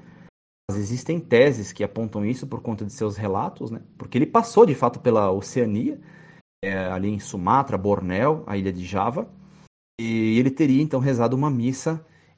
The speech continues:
em uma ilha das Filipinas no ano de mil trezentos e vinte e quatro. Se isso for verdade,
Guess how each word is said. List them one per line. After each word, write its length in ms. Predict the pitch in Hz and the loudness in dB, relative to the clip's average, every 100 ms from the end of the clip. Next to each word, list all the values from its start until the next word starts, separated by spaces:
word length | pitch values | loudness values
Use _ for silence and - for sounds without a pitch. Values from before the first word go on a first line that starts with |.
| - | -12
em 200 | 113 117 | -6 -2
uma 220 | 123 123 | -2 -2
ilha 560 | 113 139 135 107 95 92 | -2 0 0 0 -4 -8
das 240 | - 104 | -12 -10
Filipinas 560 | - 113 107 127 143 143 | -8 -10 -6 -4 -4 -4
no 140 | 131 | -2
ano 180 | 131 127 | 0 0
de 120 | 110 | -2
mil 500 | 117 127 170 226 262 | -2 0 4 4 4
trezentos 800 | 262 214 208 165 123 143 185 185 | 2 4 4 4 2 0 0 -2
e 120 | 147 135 | -2 0
vinte 300 | 123 151 - | -2 -4 -6
e 40 | |
quatro. 640 | - - 135 131 - - 90 _ _ - _ _ - | -8 2 2 2 -4 -12 -14 _ _ -20 _ _ -12
Se 160 | - | -4
isso 480 | 165 175 269 302 277 | -2 2 2 2 -2
for 500 | - - - 170 175 | -4 -10 2 4 6
verdade, 840 | 110 113 107 101 113 185 147 92 | 4 0 0 4 4 4 0 -8